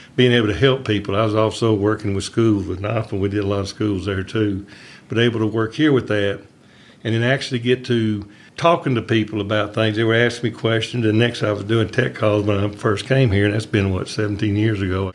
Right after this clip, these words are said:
And that's how long I've been talking to all our members, and that's who I, that's who I appreciate, is the members that call in and join up, 'cause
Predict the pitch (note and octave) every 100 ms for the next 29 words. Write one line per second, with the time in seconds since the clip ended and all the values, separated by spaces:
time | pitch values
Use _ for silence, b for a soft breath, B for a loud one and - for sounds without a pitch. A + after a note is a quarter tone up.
0 | - G2+ G#2+ G#2+ G#2 G#2 G2+ G2+ G2+ G2
1 | A2+ G#2 A2 G2+ F#2+ G2+ F#2+ G#2 A#2 G2
2 | F2 G2+ G#2+ - A2 G2+ G2+ F#2+ - B
3 | B B B - D3+ D#3 C#3+ B2+ C#3 B2
4 | - A2 F#2+ F2+ - - G2+ G#2+ A#2 A2+
5 | G2+ G2 A2 G#2+ G#2 A2 G#2+ F#2+ A2 G#2+
6 | G2+ G#2+ G#2 - G2+ F#2+ -